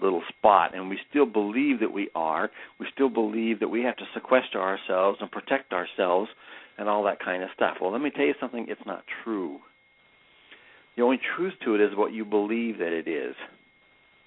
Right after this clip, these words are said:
Now, I've harped and nagged and harped and nagged and harped and nagged now for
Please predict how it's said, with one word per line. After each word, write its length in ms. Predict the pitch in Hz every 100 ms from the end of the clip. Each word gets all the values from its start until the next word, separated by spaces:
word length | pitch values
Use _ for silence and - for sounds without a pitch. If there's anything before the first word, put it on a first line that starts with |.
| _ _
Now, 200 | 98 85
I've 160 | 82 101
harped 320 | - 139 -
and 120 | 110
nagged 240 | 110 110 101
and 100 | 90
harped 280 | 139 170 107
and 140 | 95
nagged 200 | 101 95
and 80 | 87
harped 280 | 208 214 113
and 100 | 98
nagged 240 | 92 92
now 240 | 92 101 - - - - -
for 260 | 117 104